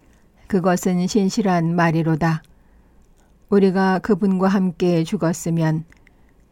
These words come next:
또한 그분과 함께 살리라. 우리가 고난을 당하면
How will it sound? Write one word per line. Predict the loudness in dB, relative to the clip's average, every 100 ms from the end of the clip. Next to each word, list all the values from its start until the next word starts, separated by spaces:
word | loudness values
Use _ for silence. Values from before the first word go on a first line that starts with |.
| _ -2
또한 | 0 2 0 -2 -4 -10 _
그분과 | -2 0 2 2 2
함께 | 0 0 -2 -2 0 0 0
살리라. | -2 -2 -2 -2 -4 -6 _ _ _ _ _ _ _ _ _ _ _ _ _
우리가 | -2 0 2 0 2
고난을 | 0 2 0 0 0
당하면 | 0 0 0 0 0 -2